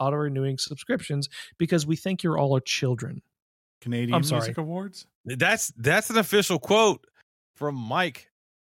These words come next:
Speaker 1: No.
Speaker 3: Greenfell.
Speaker 1: No, he didn't say the children
Speaker 3: <laughs>
Speaker 1: part.
Speaker 2: I
Speaker 1: I,
Speaker 2: like
Speaker 1: I will
Speaker 2: this.
Speaker 1: say that this is a, this is funny to me because, uh, I don't remember,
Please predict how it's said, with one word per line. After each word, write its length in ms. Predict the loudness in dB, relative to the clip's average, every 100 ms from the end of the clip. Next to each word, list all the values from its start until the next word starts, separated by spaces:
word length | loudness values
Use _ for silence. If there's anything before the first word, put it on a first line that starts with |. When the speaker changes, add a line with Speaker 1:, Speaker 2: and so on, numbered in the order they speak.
| -18
Speaker 1:
No. 100 | -10
Speaker 3:
Greenfell. 800 | -2 2 2 0 -4 -4 -6 -14 _
Speaker 1:
No, 160 | -6 -2
he 100 | 0
didn't 220 | 0 0
say 200 | 0 2
the 100 | 2
children 400 | -2 -2 -2 -2 -4
Speaker 3:
<laughs> 60 | -2
Speaker 1:
part. 240 | -4 -6 _ -20 _ -20 -2
Speaker 2:
I 80 | 2
Speaker 1:
I, 20 |
Speaker 2:
like 80 | 4
Speaker 1:
I 120 | 4
will 100 | 4
Speaker 2:
this. 100 | 4
Speaker 1:
say 220 | 2 2
that 100 | 2
this 180 | 2 2
is 280 | 2 2 0
a, 80 | 0
this 160 | 0
is 180 | -2 -4
funny 300 | -4 -2 0
to 60 | -2
me 100 | -2
because, 400 | -4 -4 -4 -4 -10 -20 _ _ 0
uh, 300 | 4 4 2 _ _ _ _
I 120 | -2
don't 160 | 0 2
remember, 400 | 2 2 2